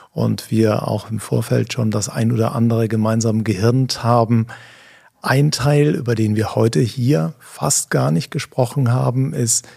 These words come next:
es gibt ja noch eine Seite, und du hast sie vorhin anklingen lassen, von Kompetenzen in einem Feld der Philosophie, der Ethnologie, wo du dich auch wissenschaftlich sehr gekümmert hast. Wir würden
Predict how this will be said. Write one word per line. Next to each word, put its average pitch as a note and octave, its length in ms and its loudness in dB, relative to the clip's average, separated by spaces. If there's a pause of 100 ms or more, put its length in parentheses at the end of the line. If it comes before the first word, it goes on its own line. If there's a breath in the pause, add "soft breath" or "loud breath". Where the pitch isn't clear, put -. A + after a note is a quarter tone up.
(140 loud breath)
es - 180 -6
gibt - 300 -2
ja C#3+ 100 4
noch C3+ 440 -2
eine A#2+ 200 0
Seite, A#2+ 400 -2
und C#3 200 -2
du A#2+ 120 -4
hast A#2+ 220 -2
sie A2+ 260 -4 (220)
vorhin A#2 280 0
anklingen C#3 460 2
lassen, C3+ 380 2
von A#2 240 -2
Kompetenzen B2+ 840 2
in B2 240 -4
einem A2+ 320 0
Feld A2 540 0 (120)
der G2+ 120 -2
Philosophie, C3 920 -2 (240 loud breath)
der B2 200 -6
Ethnologie, B2+ 760 2 (1200 loud breath)
wo C#3+ 100 6
du C#3 100 4
dich B2+ 420 0
auch B2+ 200 0
wissenschaftlich C#3 640 0
sehr A#2 240 0
gekümmert B2+ 500 0
hast. A2 400 -4
Wir C#3 560 2
würden A#2+ 640 0